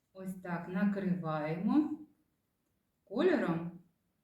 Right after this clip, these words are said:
у серединку. Перевертаємо. Взяли олівець, а тепер ми накручуємо на олівчик нашу серветочку. Ось так пальчиками.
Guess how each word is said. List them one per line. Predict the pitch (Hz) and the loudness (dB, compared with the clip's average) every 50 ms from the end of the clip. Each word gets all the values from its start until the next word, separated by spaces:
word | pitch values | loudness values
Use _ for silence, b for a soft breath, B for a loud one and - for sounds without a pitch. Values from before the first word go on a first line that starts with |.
| _ _ - | _ _ -12
у | 240 | -10
серединку. | 247 262 330 330 269 208 196 196 185 165 160 175 170 165 156 - - 160 160 160 170 175 - - _ _ _ _ _ _ _ _ _ _ _ _ _ _ _ _ _ _ _ _ - | -8 -4 0 0 2 4 4 4 2 2 0 -2 -4 -4 -6 -8 -10 -10 -10 -10 -10 -12 -14 -16 _ _ _ _ _ _ _ _ _ _ _ _ _ _ _ _ _ _ _ _ 0
Перевертаємо. | 262 311 311 294 220 202 196 196 185 - - - 160 156 151 147 151 160 180 196 226 254 285 302 294 302 302 - - _ _ _ _ _ _ _ _ _ _ _ _ _ _ _ _ _ _ _ _ _ _ _ _ _ _ _ _ | 2 4 4 4 2 2 0 0 -2 -4 -6 -8 -6 -4 -4 -4 -4 -4 -2 0 2 4 4 4 4 2 -4 -6 -10 _ _ _ _ _ _ _ _ _ _ _ _ _ _ _ _ _ _ _ _ _ _ _ _ _ _ _ _
Взяли | _ - 165 202 196 202 190 175 - - - | _ -2 2 2 4 4 4 2 0 -2 -2
олівець, | 208 226 214 185 165 - - - 160 160 160 165 220 - - - - - _ _ _ _ _ _ _ _ _ _ _ | -2 0 0 2 0 0 -2 -4 -8 -6 -4 -4 -4 -4 -6 -8 -14 -18 _ _ _ _ _ _ _ _ _ _ _
а | - 175 | -14 -12
тепер | 175 180 160 156 - 214 269 359 427 - - - - - | -12 -10 -10 -10 -6 -2 -2 -2 -2 -4 -8 -12 -14 -6
ми | - 220 214 | 0 2 4
накручуємо | 208 208 214 202 - 226 220 233 214 202 - - - 175 165 156 160 156 156 151 151 156 151 151 - - | 6 6 4 4 4 2 2 4 2 2 0 -2 -4 -4 -6 -4 -2 -2 0 0 0 0 0 -4 -6 -10
на | - 190 196 180 160 151 160 160 | -8 -4 -2 -2 -2 -2 -2 -4
олівчик | 156 160 202 247 - - - - - 160 156 151 - - _ _ _ | -4 -4 -2 -2 -4 -4 -8 -14 -14 -14 -14 -14 -16 -20 _ _ _
нашу | - 185 208 208 202 247 | -12 -8 -8 -6 -4 -4
серветочку. | 240 - 254 240 - 185 185 175 170 - 151 147 147 - - - _ - 147 151 165 - - _ _ _ 180 | -4 -4 -2 -2 -2 0 0 0 0 0 -2 -8 -10 -12 -14 -18 _ -16 -14 -14 -14 -14 -16 _ _ _ -12
Ось | 180 180 180 | -10 -10 -8
так | - 175 160 156 160 - - | -8 -8 -8 -8 -10 -12 -14
пальчиками. | - 175 160 151 147 151 151 - - 165 - - 190 214 240 254 302 - - 302 | -10 -8 -6 -6 -6 -6 -8 -10 -12 -14 -12 -6 -2 2 2 4 4 2 0 -4